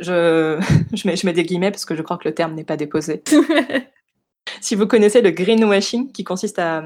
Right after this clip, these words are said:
Speaker 1: récupérer, euh, le, l'écologisme, euh, à des fins commerciales, euh, et le pinkwashing, qui fait la même chose avec le féminisme, bah, j'ai l'impression que c'est un petit peu un mix des deux avec le witchwashing, parce que du coup, euh,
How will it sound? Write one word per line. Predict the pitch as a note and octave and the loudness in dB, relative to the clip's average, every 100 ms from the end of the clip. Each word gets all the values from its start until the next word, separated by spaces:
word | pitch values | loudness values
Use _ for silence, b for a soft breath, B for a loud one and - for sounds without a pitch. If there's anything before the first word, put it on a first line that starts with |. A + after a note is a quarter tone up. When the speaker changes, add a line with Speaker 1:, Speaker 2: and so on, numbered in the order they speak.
| D#3 | -10
Speaker 1:
récupérer, | F3+ G3 G3 G3 G3+ G3 G3+ | -6 -6 -6 -2 0 2 2
euh, | F3 D#3+ | 2 2
le, | D#3+ D#3 D3+ C#3+ C#3+ | 0 -2 -2 -6 -8
l'écologisme, | D#3+ F3+ E3 E3 F3 F3 - | -6 -2 -2 -4 -6 -10 -8
euh, | D#3 C#3+ C#3 - - - | -8 -8 -10 -14 -20 -14
à | D#3+ | -10
des | D3 | -8
fins | D#3+ D#3 | -8 -8
commerciales, | D#3+ D#3 D3+ - F3+ G#3 B B B - | -6 -6 -6 -2 -2 -4 B B B -8
euh, | D#3 D3 D3 C#3 C3+ | -6 -4 -6 -8 -6
et | F#3 | -4
le | D3 | -4
pinkwashing, | - F#3+ F#3 E3+ E3 F#3+ G3 - | -2 -2 0 -2 -2 -4 -6 -10
qui | - - | -20 -8
fait | E3+ | -6
la | D3+ | -4
même | D#3+ | -4
chose | E3 E3+ | -2 -4
avec | D3+ | -2
le | D3 | -6
féminisme, | D3 D3+ D#3+ G#3+ F#3 C#3 _ _ _ | -8 -10 -8 -8 -8 -12 _ _ _
bah, | E3 E3+ E3 E3 E3 F#3 _ - | -2 0 2 2 0 -6 _ -2
j'ai | F#3+ | 0
l'impression | F#3+ G3 | 0 -2
que | B3 | -4
c'est | G#3 | -4
un | F3+ | -4
petit | - | -6
peu | A3+ | -4
un | A#3 | -2
mix | E3+ F3 B3 - | -2 -4 -4 -2
des | G3 | -2
deux | F3 E3+ G3+ | 0 2 4
avec | G#3+ F3+ - | 4 -2 -6
le | D#3+ D3+ - - | -6 -6 -10 -6
witchwashing, | E3+ F3+ - F3+ - G#3 A3 | -6 -4 -4 -4 -2 -4 -2
parce | D#3+ | -6
que | - D#3 | -6 -8
du | D#3+ | -8
coup, | - G#3 | -4 -2
euh, | F#3+ | -2